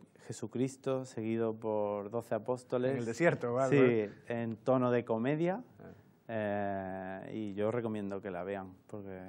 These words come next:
Speaker 2: Sí me
Speaker 1: es muy
Speaker 2: suena, la
Speaker 1: divertida.
Speaker 2: verdad que ahora no la tengo que meter, pero sí, está bien, una película
Speaker 1: Sí.
Speaker 2: recomendable.
Speaker 1: Y después a otro nivel, por
Speaker 2: <clears throat>
Speaker 1: ejemplo, pues hay una película de Alberto Rodríguez,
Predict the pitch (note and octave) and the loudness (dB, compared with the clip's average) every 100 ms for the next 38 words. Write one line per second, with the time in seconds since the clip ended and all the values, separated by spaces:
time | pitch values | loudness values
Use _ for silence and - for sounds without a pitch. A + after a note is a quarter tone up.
0 | F#2 F#2+ - - D3+ D3+ A2+ A#2 G#2+ G#2+ | -16 -20 -20 -8 -6 -4 -6 -6 -6 -6
1 | G#2+ A#2+ B2+ C3 C3 C3 B2+ B2+ B2 B2 | -6 -4 -6 -6 -6 -8 -8 -10 -10 -8
2 | B2+ A#2+ A2 G#2 G2 G2+ - C#3+ - C#3 | -8 -6 -6 -8 -10 -14 -2 0 2 2
3 | G2 G2+ C3+ B2+ B2 A#2+ A2+ A2 G2+ F#2 | 2 -4 -6 -4 -4 -4 -4 -4 -6 -8
4 | F2 - - - A2+ B2+ A#2+ A#2+ B2+ - | -14 -20 -12 -2 0 4 4 4 4 6
5 | A#3 A#2+ A#2 A#2 A#2 A#2+ A#2 A2 G#2+ G#2+ | 8 6 4 0 0 -2 2 2 2 2
6 | G#2+ A2+ A2 A2+ A2+ A2+ A2 A2 G#2+ A2 | 0 -2 -4 -2 -2 0 0 0 -2 -4
7 | G#2+ A2+ A2+ A2 C3 C#3+ D#3 | -4 -2 -2 -2 -2 0 -2